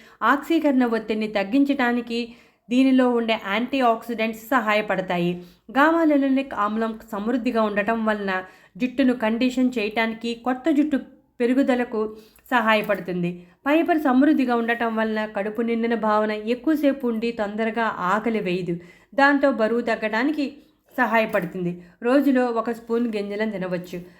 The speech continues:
నేరుగా ఇలా తినవచ్చు, లేదంటే నీటిలో నానబెట్టి తినవచ్చు, లేదంటే కాస్త నూనె లేకుండా వేగించి ఉప్పు, కారం జల్లుకొని తినవచ్చు. ఏ విధంగా తిన్నా దీనిలో ఉన్న పోషకాలు అందుతాయి.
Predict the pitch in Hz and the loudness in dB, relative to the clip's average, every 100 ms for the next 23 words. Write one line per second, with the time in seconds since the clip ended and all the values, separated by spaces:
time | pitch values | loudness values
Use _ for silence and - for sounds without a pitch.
0 | - 254 320 311 302 294 233 226 226 214 | -2 4 4 4 2 0 -2 -2 -2 -4
1 | 220 214 226 208 214 269 285 254 247 240 | -4 -4 -6 -4 -2 0 0 0 -2 -2
2 | 208 208 214 214 185 196 220 226 226 226 | -8 -6 -4 -2 -4 -4 -4 -4 -4 -4
3 | 226 220 196 196 196 196 196 - - 269 | -2 0 -2 -4 -6 -8 -10 -14 0 2
4 | 302 277 262 262 240 269 - 226 - _ | 4 2 0 -2 -2 -2 -2 -6 -6 _
5 | - 226 277 285 233 208 214 233 220 208 | -4 4 6 6 4 -2 -2 -4 -2 -4
6 | 202 - _ 175 190 214 247 254 247 214 | -4 -18 _ -8 -4 0 2 2 0 -6
7 | 220 226 233 226 214 202 208 202 - - | -8 -4 -2 0 0 0 -2 -8 -20 -14
8 | 180 180 202 214 202 202 - _ _ - | -6 -4 -2 -2 -2 -4 -8 _ _ -6
9 | - 190 185 - 175 - _ - 269 311 | -2 0 0 -2 -10 -10 _ 2 4 6
10 | 311 294 285 277 220 220 214 214 214 226 | 4 4 2 0 -2 -2 -4 -4 -4 -2
11 | 233 226 220 214 202 220 226 226 214 214 | -2 -2 -4 -2 -4 -4 -2 0 0 -4
12 | - - - 208 196 180 175 165 | -14 -18 -4 -2 -2 -2 0 0